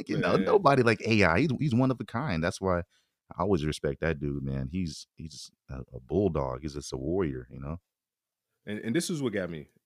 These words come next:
Speaker 2: When you knew he was a staple,
Speaker 1: Mm-hmm.
Speaker 2: people thought he was wearing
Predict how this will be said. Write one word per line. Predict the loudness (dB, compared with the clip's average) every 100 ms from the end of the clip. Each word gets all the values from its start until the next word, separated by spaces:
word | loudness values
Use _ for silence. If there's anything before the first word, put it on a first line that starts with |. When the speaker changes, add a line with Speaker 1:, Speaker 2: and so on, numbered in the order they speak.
| _ -10
Speaker 2:
When | -8
you | -4 -2
knew | 0 0 0
he | -2
was | -4 -8
a |
staple, | -6 -6 -4 -6 -10 _ _ _ _ _ _ _ _ _ _
Speaker 1:
Mm-hmm. | -2 -2 -6 -10 _ -8
Speaker 2:
people | -6 -4 -4
thought | -2 -4 -4
he | -4 -4
was | -4 -4
wearing | -4 -2 -4 -6